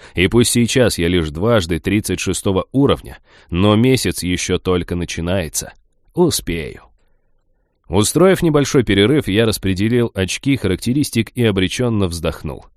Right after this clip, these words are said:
из себя выводили два момента: невозможность изучить заклинания одиннадцатого уровня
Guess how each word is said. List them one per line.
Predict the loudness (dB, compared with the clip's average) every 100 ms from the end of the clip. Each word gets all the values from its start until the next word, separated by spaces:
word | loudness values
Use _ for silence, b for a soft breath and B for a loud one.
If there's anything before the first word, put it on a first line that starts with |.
| _
из | 2 2
себя | 2 4 4
выводили | 4 2 2 2 2
два | 2 2
момента: | 2 0 -4 -8 -20 _ -6
невозможность | -2 2 2 2 0 0 -2 -2
изучить | -2 0 0 0 0 0
заклинания | -2 0 0 2 2 2
одиннадцатого | 0 0 -2 -4 -2 -2 0
уровня | 2 2 2 -2